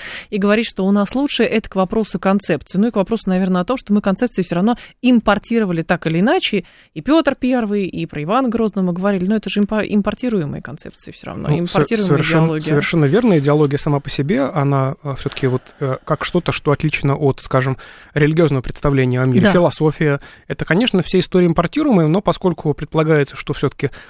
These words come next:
Speaker 2: настоящие идеологии, настоящие философии, они общезначимые, общечеловеческие, то любой человек, конечно, там, любая культура может каким-то образом их, э, к себе применить. Но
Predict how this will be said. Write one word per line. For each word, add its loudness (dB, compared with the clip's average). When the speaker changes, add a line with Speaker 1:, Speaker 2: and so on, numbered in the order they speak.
Speaker 2:
настоящие 0
идеологии, 2
настоящие -2
философии, 0
они 2
общезначимые, 0
общечеловеческие, -4
то -2
любой -2
человек, 0
конечно, -2
там, -4
любая 2
культура 0
может 0
каким-то -2
образом 0
их, -2
э, 2
к -16
себе 0
применить. 2
Но 2